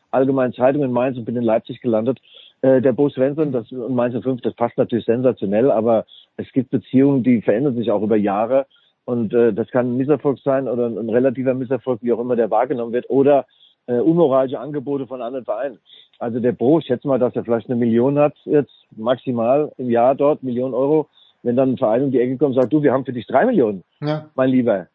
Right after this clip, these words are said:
Speaker 1: komm mal rüber." Und dann, äh, könnte es sein, dass der Trainer dann sagt, "Ja." Und, äh, äh, der Kollege hat recht. Ähm, ich sehe das auch so, dass, äh, dass,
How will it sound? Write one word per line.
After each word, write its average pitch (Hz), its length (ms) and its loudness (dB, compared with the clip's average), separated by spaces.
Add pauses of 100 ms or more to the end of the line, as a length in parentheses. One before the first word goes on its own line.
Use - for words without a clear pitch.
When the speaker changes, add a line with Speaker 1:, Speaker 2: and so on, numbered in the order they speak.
Speaker 1:
komm 151 160 0
mal 135 160 2
rüber." 170 380 -2 (500)
Und 139 380 0
dann, 143 240 -6
äh, 131 340 -6 (100)
könnte 160 220 -6
es - 100 -10
sein, 143 320 -6
dass 139 160 -6
der 131 140 -2
Trainer 131 260 -2
dann 131 140 -2
sagt, 120 240 -2
"Ja." 120 260 0 (380)
Und, 135 200 0
äh, 120 520 2
äh, 98 80 -8 (500)
der 113 140 -10
Kollege 120 580 4
hat - 220 -2
recht. 160 280 0 (460)
Ähm, 123 540 2
ich 110 200 -8 (400)
sehe 135 180 4
das 135 220 -2
auch 135 180 0
so, 160 100 -2
dass, 135 180 -2 (100)
äh, 123 120 -2 (240)
dass, 120 160 -2